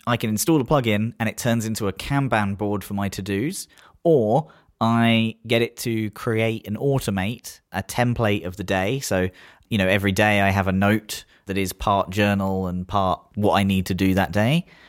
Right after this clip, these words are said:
And it automatically creates it in my templates. It is end-to-end encrypted. And just generally, I can take screenshots, drop it in there.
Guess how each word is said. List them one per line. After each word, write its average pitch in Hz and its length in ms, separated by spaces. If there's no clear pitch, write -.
And 98 120
it - 180
automatically 117 720
creates 101 420
it 85 80
in 90 80
my 90 120
templates. - 680
It 110 200
is 110 340
end-to-end 127 440
encrypted. 135 680
And 120 640
just - 260
generally, 135 540
I 120 80
can 110 140
take 101 160
screenshots, 135 600
drop 131 220
it - 80
in 120 140
there. 123 320